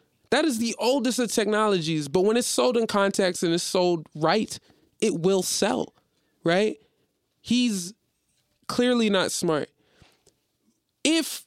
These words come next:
he was like, "Man, I don't have two hundred dollars to invest in this C D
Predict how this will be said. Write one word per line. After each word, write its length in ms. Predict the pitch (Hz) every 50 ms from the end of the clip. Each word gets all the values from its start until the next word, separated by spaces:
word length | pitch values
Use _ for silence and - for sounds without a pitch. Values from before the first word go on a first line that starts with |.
| _ _ _
he 200 | - - - 240
was 180 | 226 226 190 -
like, 180 | 208 190 170
"Man, 280 | 185 196 196 196 196 - -
I 100 | 151 190
don't 100 | 196 208
have 240 | 196 202 196 190 -
two 160 | - - 226
hundred 240 | 220 208 180 202 185
dollars 540 | 180 190 190 202 208 208 208 196 - - - _ _ _ -
to 240 | - 190 156 - 170
invest 680 | 170 165 160 151 139 156 165 175 185 - - - - -
in 180 | 170 170 175 175
this 140 | 175 170
C 260 | - - - 185 180 175
D 300 | 185 208 214 226 254